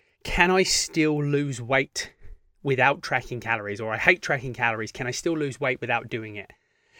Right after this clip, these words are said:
And I thought this was a really powerful question, and it's not just related to weight loss, but sometimes it's also about weight gain or changing your body composition, you know, shifting to less fat, more muscle, all of these things. And they are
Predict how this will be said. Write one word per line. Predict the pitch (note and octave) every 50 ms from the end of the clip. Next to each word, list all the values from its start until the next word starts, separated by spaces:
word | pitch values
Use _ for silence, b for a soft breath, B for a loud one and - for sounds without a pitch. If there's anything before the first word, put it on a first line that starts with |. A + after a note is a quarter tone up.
| b b b
And | - C#3 -
I | -
thought | C3+ - G3 G3+
this | A3+ G3+
was | G#3+ G#3 F3
a | D#3+
really | C#3+ C#3+ D3 C#3+ C#3 C#3+
powerful | C#3 - - C#3+ C3+ B2+ B2+ - - B2+
question, | - - C3+ B2 - - - B2 A#2 A#2 A#2 A2+ -
and | - A#2+ B2 A#2+ B B B B B B B
it's | - C#3+ - - -
not | G3+ - -
just | - - D#3 C#3+ - -
related | D#3 C3+ C3+ C3 C3 A#2+ -
to | - C#3+ A#2+
weight | A2 B2+ B2 B2+ -
loss, | - A#2 A2+ G#2+ - -
but | _ - -
sometimes | - - - D3+ D3+ C#3 D3+ D3 C3+ C3+ C3 C3 B2 - -
it's | C3+ - C#3+
also | C3+ - - B2
about | A#2+ A2+ A#2+ A#2 A#2+ A#2+
weight | A#2+ A#2 A#2 _
gain | _ - D#3 D#3 D3+ D3+ D3+ D#3 E3 E3+
or | - A2+ A2+
changing | - - - C#3 B2 A2+ A#2 A#2
your | A2 A2
body | G#2+ - C3+ C#3 C#3
composition, | C3+ - D3 C3+ - C3 A#2+ A#2 C3+ - - C#3+ C3+ C3 B2+ B2+ B2+ B2+ B2
you | B2
know, | A2+ G#2+ G#2+ B B B
shifting | B - - C#3 A#2+ _ - A#2+ A#2+ A#2
to | - B2+ A#2 A2 A#2+
less | B2 B2+ A#2+ - -
fat, | - - A#2+ G#2 _
more | C3 B2 A#2
muscle, | A#2 C3 C#3+ C#3+ - - - C#3+ C3 C3+ C3 B B B B B B B B _
all | E3 E3+ F3+ E3
of | D3+
these | C#3 C3+ A#2+ - -
things. | - A#2 G#2 G2+ G#2 -
And | - C3 C#3 D3+
they | E3+ F#3
are | G3+ A3+ B3+ C#4 C#4